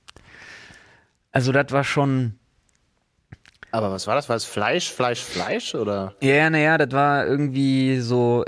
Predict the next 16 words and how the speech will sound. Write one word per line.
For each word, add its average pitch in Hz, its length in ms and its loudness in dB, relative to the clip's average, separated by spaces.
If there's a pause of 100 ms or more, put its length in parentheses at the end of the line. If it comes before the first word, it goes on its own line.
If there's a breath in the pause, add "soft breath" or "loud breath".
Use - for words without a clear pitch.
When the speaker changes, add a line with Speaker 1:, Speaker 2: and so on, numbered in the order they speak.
Speaker 1:
immer 135 280 0
irgendwie 127 300 0
so 123 140 0
ein 120 340 -2
Maniok-Gedöns, 160 1120 0
was 143 100 -2
eigentlich 143 440 -2 (680)
halbwegs - 500 0
ging. 180 240 2
Stell 139 260 2
dir 143 160 2
sehr, 123 440 2
sehr 117 360 0
labbrige 123 720 0
Pommes 131 460 -2
vor. 196 380 -2